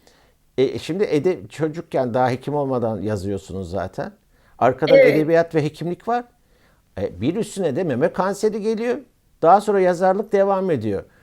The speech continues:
Speaker 1: Bu süreçleri
Speaker 2: Evet.
Speaker 1: anlatır mısınız? Bence bu çok önemli. Herkes
Speaker 2: Evet.
Speaker 1: yapamaz bunu.
Speaker 2: Evet. Şimdi şu var, e, benim... e, yapım diyeyim, tabiatım <laughs> öyle.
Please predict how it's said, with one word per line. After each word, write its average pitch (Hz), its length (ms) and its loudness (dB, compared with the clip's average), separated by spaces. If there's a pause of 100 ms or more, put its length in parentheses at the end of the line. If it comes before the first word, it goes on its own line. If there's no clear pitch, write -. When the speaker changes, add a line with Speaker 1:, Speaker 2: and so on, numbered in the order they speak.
(180)
Speaker 1:
Bu 143 60 -2
süreçleri 170 500 0
Speaker 2:
Evet. 165 120 6
Speaker 1:
anlatır 165 300 0
mısınız? 190 420 -6
Bence 151 340 2
bu 151 60 -2
çok - 280 0
önemli. 104 420 -2 (480)
Herkes 143 500 2
Speaker 2:
Evet. 254 260 2
Speaker 1:
yapamaz 202 500 0
bunu. 92 260 -10 (760)
Speaker 2:
Evet. 214 400 -8 (340)
Şimdi 359 460 -6
şu 349 260 -6
var, 240 240 0
e, 247 560 0
benim... 320 440 -4
e, 240 420 -4 (840)
yapım 262 560 -6
diyeyim, 202 280 -10
tabiatım 247 760 -4
<laughs> - 60 -8
öyle. 247 540 -2